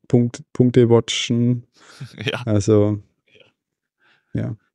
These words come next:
Speaker 1: Und es wird, es wird ja, es wird ja schon wieder so heiß in Österreich. Ja, es ist, es ist nicht zum Aushalten, da verzieht man sich am besten in den Keller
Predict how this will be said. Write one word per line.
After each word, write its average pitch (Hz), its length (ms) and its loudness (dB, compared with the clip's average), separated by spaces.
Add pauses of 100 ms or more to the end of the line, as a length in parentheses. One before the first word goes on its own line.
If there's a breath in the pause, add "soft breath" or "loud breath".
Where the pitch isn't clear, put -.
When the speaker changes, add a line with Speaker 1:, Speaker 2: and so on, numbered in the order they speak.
(140)
Speaker 1:
Und 117 120 6
es 127 160 4
wird, 139 180 4
es 131 160 0
wird 147 160 -2
ja, 151 80 4
es 147 380 0
wird 175 120 -2
ja 175 80 4
schon 165 160 0
wieder 160 160 0
so 147 320 0
heiß 101 380 -4
in 101 140 -8
Österreich. 104 600 -4
Ja, 120 80 2
es 123 160 4
ist, 135 160 -2 (540 loud breath)
es - 80 -10
ist 131 140 6
nicht 131 200 2
zum 131 160 2
Aushalten, 127 600 4
da 120 240 4
verzieht 123 460 -2
man 135 100 0
sich 123 120 0
am 117 120 -2
besten 117 280 0
in 110 60 0
den 110 40 -2
Keller 123 460 2